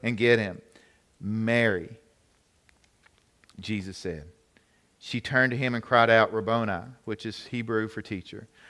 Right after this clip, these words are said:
"Don't cling to me," Jesus said, "for I haven't yet ascended to the Father, but go and find my brothers and tell them, 'I am ascending to my Father and to your Father,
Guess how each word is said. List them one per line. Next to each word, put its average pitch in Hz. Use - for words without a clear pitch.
"Don't 151
cling 156
to 147
me," 123
Jesus 104
said, 113
"for 120
I 113
haven't 127
yet 131
ascended 127
to 127
the 123
Father, 95
but 110
go 143
and 113
find 123
my 113
brothers 117
and 110
tell 104
them, 101
'I 110
am 104
ascending 135
to 127
my 117
Father 107
and 107
to 107
your 120
Father, 95